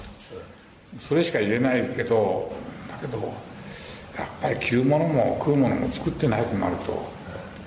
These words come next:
Speaker 2: この三本百円のバナナ、一体誰が作ってんだっていう。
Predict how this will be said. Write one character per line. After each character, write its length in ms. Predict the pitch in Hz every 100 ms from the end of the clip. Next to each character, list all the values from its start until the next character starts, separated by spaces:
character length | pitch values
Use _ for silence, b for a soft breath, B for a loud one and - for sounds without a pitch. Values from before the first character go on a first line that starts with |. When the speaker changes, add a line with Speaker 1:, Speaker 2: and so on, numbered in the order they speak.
| -
Speaker 2:
こ 120 | - 107
の 60 |
三 300 | - - 170
本 180 | 135 101
百 320 | - - -
円 80 | 151
の 80 | 151
バ 160 | 135
ナ 80 | 147
ナ、 100 | 131
一 80 | -
体 100 | 107
誰 220 | - - 190
が 140 | 196
作 140 | -
っ 40 | -
て 120 | 127
ん 60 | 98
だ 80 |
っ 40 | 90
て 180 | -
い 20 |
う。 40 | 101